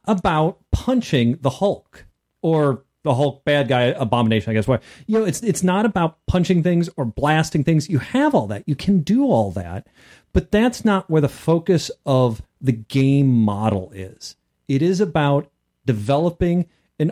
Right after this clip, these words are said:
arc where you grow and then you become better than what you were in the past as a person. Savage Worlds is about, you can have that, sure, but that's on you.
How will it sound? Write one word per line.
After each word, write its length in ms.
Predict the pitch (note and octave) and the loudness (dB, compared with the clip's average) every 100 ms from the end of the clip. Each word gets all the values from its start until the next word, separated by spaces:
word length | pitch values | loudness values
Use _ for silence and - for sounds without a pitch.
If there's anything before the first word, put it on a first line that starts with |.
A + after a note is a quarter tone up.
| - | -2
arc 400 | C3+ B2+ B2 - _ _ - | 0 0 -2 -8 _ _ -4
where 160 | B2 | 0
you 220 | A#2+ G#2+ G2+ | 0 0 -2
grow 680 | - F#2 G2 G2 F#2+ G#2 - _ _ _ - | -4 -2 0 0 -2 -10 -18 _ _ _ -2
and 200 | C3 A#2+ | 0 2
then 180 | C3+ C3 | 2 2
you 120 | B2+ | 2
become 800 | A2+ A#2+ - - C#3+ C#3 C3+ C3 _ _ | 0 -2 -4 -4 0 0 0 -2 _ _
better 640 | A2+ G#2+ A#2 A2+ A2 G#2 - - | -10 -2 0 2 0 -2 -6 -6
than 160 | B2 A#2 | -2 -2
what 120 | - | -2
you 120 | A#2 A#2 | -2 0
were 360 | B2 D3 C3 | 0 0 2
in 80 | A2 | 0
the 80 | G#2 | 0
past 720 | - - A#2 E2 - - - _ | -2 0 -2 -4 -16 -20 -20 _
as 100 | C#3+ | -2
a 40 | B2 | 0
person. 680 | - - C3+ A#2 - A2 - _ _ - | 0 0 2 0 -4 -10 -12 _ _ -6
Savage 340 | F3+ E3 B2+ | -2 0 0
Worlds 540 | E3 C4+ A3 D#3 D3 - | 0 0 0 0 -2 -6
is 160 | E3 D3 | -2 0
about, 640 | C#3+ C3+ B2 A#2+ B2+ - - _ _ _ | 0 0 0 0 -2 -6 -20 _ _ _
you 100 | A3+ | -2
can 80 | A3+ | -2
have 400 | - D3+ G3+ B3 | 0 0 0 0
that, 400 | C4+ C#4+ C#4+ - | 0 0 -2 -6
sure, 580 | - C3+ C3+ A3 B3+ - _ _ - | -6 -2 0 0 -2 -6 _ _ -2
but 100 | D3 | 0
that's 160 | G3 | 0
on 180 | D#3 A#2+ | 0 0
you. 460 | A#2 C#3 F#3 A#3+ | 0 0 0 -2